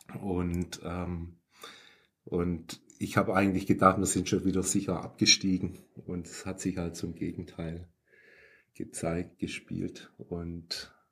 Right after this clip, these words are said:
als dann, äh, der Platzsturm dann war, äh, habe ich dann auch gedacht, okay, ich selbst hab's noch nie so erlebt. Und ich bin wirklich schon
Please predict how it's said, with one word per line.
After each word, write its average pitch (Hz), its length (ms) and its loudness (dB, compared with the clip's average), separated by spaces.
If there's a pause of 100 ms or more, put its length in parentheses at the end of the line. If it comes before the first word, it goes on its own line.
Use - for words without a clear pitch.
(160)
als - 300 -4
dann, 90 280 2 (180)
äh, 90 160 0
der 87 420 0 (180)
Platzsturm 95 640 4
dann 87 280 2
war, 87 380 0 (720)
äh, 85 300 2 (320)
habe 92 160 -4
ich 87 60 -8
dann 85 200 -2
auch 82 80 -4
gedacht, 87 340 -4
okay, 87 340 -4
ich - 200 -10
selbst 95 340 0
hab's - 400 0 (160)
noch 92 220 -2
nie 110 180 4
so 104 240 4
erlebt. 98 640 2 (400)
Und 92 240 -6
ich - 160 -8
bin 92 240 -6
wirklich 92 300 -6
schon 92 320 -2